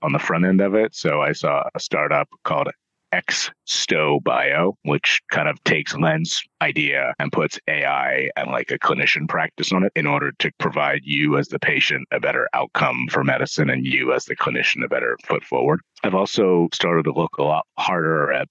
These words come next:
some of the cannabinoid-oriented therapeutics companies. There's a company out of Israel that's come back in my radar screen called Bio Nanosim,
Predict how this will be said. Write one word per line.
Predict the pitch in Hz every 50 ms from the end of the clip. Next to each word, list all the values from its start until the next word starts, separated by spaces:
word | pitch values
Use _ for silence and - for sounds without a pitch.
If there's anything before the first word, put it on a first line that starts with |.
| -
some | - - 113 101 87
of | 80
the | 78
cannabinoid-oriented | - - - - 85 80 71 69 76 71 - 76 73 73 73 76 71 - - 85 78 76 76 71 67 67 - 67 -
therapeutics | - 69 67 67 - - - 87 95 90 - -
companies. | - 92 85 - 90 87 87 87 85 - - - -
There's | - 67 71 -
a | -
company | - 85 82 76 - - 73 69 64
out | 64 64 65 64
of | 67 62 62 62 - - - - - _ _ -
Israel | 87 78 - - 78 78 76 73 73 73
that's | 71 69 - -
come | - - 69 67
back | 71 69 67 -
in | 69 69
my | 71 69
radar | 67 69 69 69 69 69 67
screen | - - - 73 69 67 69 67 71
called | - - 69 64 67 65 -
Bio | - 69 69 67 67 69 69
Nanosim, | 67 69 - - 151 85 85 - - - 95 87 90 95